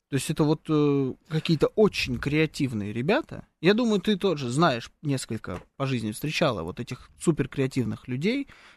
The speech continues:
которые, м, умудряются извергать из себя к-, всякие разные идеи примерно, э, там, раз в пять минут. То есть у них,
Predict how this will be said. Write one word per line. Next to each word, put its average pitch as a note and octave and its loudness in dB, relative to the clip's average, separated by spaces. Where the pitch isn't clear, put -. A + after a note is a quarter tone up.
которые, C3+ 2
м, C#3+ -6
умудряются D3+ 2
извергать D3+ 2
из - -8
себя A#2+ -2
к-, - -16
всякие C3 0
разные B2 2
идеи A3 0
примерно, C#3 2
э, - -12
там, F2 -8
раз D#3+ 2
в - -20
пять D#3 2
минут. D3+ 0
То - -18
есть - -14
у C#3+ 4
них, C#3 4